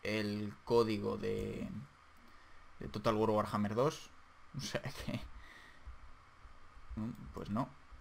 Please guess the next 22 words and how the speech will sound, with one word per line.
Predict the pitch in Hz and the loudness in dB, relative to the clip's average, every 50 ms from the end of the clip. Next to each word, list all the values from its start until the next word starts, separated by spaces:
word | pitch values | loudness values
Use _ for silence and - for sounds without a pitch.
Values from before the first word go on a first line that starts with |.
| - - - - - - - - - - - - - - - - - - - - - - - - - - - - - - - - - - - - - - - - - - - - - - - - - - - - - - - - - - - - - - - - - - - | -18 -18 -20 -20 -20 -20 -20 -20 -20 -20 -20 -18 -16 -16 -14 -16 -16 -18 -18 -18 -16 -16 -16 -14 -14 -14 -12 -10 -10 -10 -10 -12 -14 -14 -14 -12 -14 -14 -12 -14 -16 -16 -16 -18 -18 -18 -18 -16 -14 -14 -14 -14 -16 -16 -16 -16 -18 -20 -20 -20 -20 -20 -16 -12 -10 -10 -8
¿Aquí | - - - 104 | -8 -4 0 0
no | 104 101 113 | 2 2 2
es | 147 156 - | 0 0 0
o | 143 | -2
qué? | 113 104 104 135 - - - - - - - - - - - - - - - - - - - - - - - - - - - - - - - - - - - - - - - - - - - - - - - - - - - - - - - - - - - - - - - - - - - - - - - - - | 0 0 -2 -4 -6 -12 -18 -20 -20 -20 -20 -20 -20 -18 -16 -14 -14 -14 -12 -10 -10 -10 -10 -10 -12 -12 -12 -10 -12 -12 -12 -14 -16 -16 -16 -16 -16 -16 -16 -16 -16 -16 -16 -16 -16 -16 -18 -18 -16 -16 -16 -16 -16 -18 -18 -18 -18 -18 -18 -18 -18 -20 -20 -20 -20 -20 -20 -20 -20 -20 -20 -18 -16 -16 -14 -10 -6
¿O | - 107 | -4 -2
tengo | 101 110 107 | 2 2 4
que | 110 | 4
mezclarlo | 110 107 104 - - 107 107 107 107 110 | 4 2 0 0 0 2 2 2 2 -2
con | - 104 107 | -2 -2 -2
alguien? | 107 110 107 - - - - - - - - - - - - - - - - - - - - - - - - - - - - - - - - - - - - - - - - - - - - - - - - - - - - - - - - - - - | -2 -2 -2 -2 -4 -4 -6 -8 -16 -18 -18 -18 -18 -18 -18 -18 -18 -18 -18 -18 -20 -20 -20 -20 -20 -20 -20 -20 -20 -20 -20 -20 -20 -20 -18 -18 -18 -18 -20 -20 -20 -20 -20 -20 -20 -20 -20 -20 -20 -20 -18 -18 -18 -18 -16 -16 -16 -16 -16 -10 0 4
Ah, | 110 104 104 104 104 107 107 110 113 117 120 131 | 6 8 8 8 8 8 8 8 8 6 6 6
amigo, | 143 143 123 110 104 101 98 90 - - | 4 4 4 2 2 2 2 0 0 0
claro. | 107 101 104 101 - - - - | 4 4 6 4 4 2 -2 -4
Hay | - 104 | -4 -2
que | 110 104 | 0 0
mezclarlos | 110 107 - - 135 135 143 143 135 135 147 147 - | 0 0 0 2 4 4 4 6 4 2 2 2 2
y | 113 | 2
ya | 110 110 | 0 2
tienes | - 117 117 117 - - | 2 0 0 0 0 0
uno | 120 120 127 | 0 0 0
más. | 139 143 135 120 - - - - | 0 0 0 -2 -4 -6 -12 -14